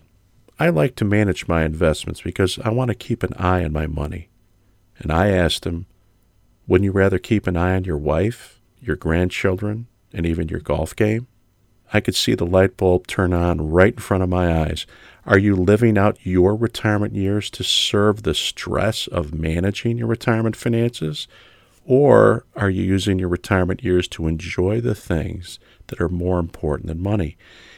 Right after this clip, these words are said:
If your income is not guaranteed, how will you have a happy retirement? How will you have the time and freedom to put the energy into the people and the things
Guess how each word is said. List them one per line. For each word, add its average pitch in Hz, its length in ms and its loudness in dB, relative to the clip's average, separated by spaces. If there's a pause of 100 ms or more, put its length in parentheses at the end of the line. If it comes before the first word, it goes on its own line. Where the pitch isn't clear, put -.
If - 200 -2
your 117 160 2
income 127 360 0
is 87 180 -4
not 87 380 2
guaranteed, 107 840 -2 (580)
how 107 200 2
will 127 120 4
you 98 400 0 (100)
have 110 320 0
a 82 60 0
happy 87 320 -4
retirement? 80 640 -4 (840)
How 104 200 4
will 117 140 4
you 110 140 2
have 101 280 4
the - 80 -16
time 101 320 0
and 90 100 -2
freedom 113 420 0
to 85 80 -6
put - 220 -4
the 90 140 -2
energy 101 380 0
into 92 160 0
the 92 100 -4
people - 760 -10 (280)
and 92 140 -2
the 87 120 2
things - 760 -2